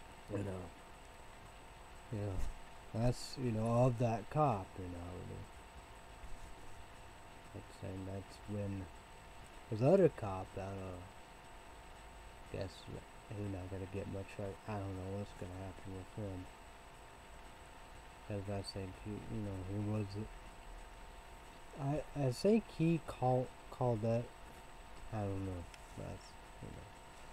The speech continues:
but whatever, you know, the, 'cause the cop that killed the African American,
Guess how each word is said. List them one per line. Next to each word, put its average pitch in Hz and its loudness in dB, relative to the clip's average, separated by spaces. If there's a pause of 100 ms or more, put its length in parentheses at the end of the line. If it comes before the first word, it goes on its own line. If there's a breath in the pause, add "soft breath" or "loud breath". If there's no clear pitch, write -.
(180)
but 143 8
whatever, 143 12
you 98 0
know, 95 -2
the, 95 -4 (760)
'cause 175 10
the 165 8
cop 202 12
that 160 8
killed 156 12 (260)
the 165 10
African 143 10
American, 120 8